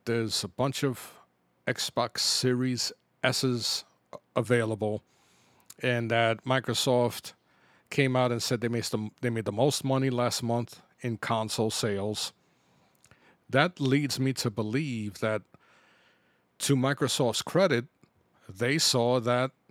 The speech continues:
the chip shortage was going to last a lot longer than everyone anticipated. And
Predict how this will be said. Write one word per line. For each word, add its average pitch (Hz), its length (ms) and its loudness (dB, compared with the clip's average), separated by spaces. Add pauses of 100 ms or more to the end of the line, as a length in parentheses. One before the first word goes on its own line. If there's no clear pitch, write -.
(500)
the 117 120 -4
chip - 380 -2
shortage 113 760 -2 (920)
was 117 180 0
going 113 360 0
to 110 420 0
last 117 880 0
a 117 80 0
lot 110 280 2
longer 113 520 -2 (720)
than 117 500 0 (220)
everyone 120 500 2
anticipated. 110 840 -2 (920)
And 123 520 0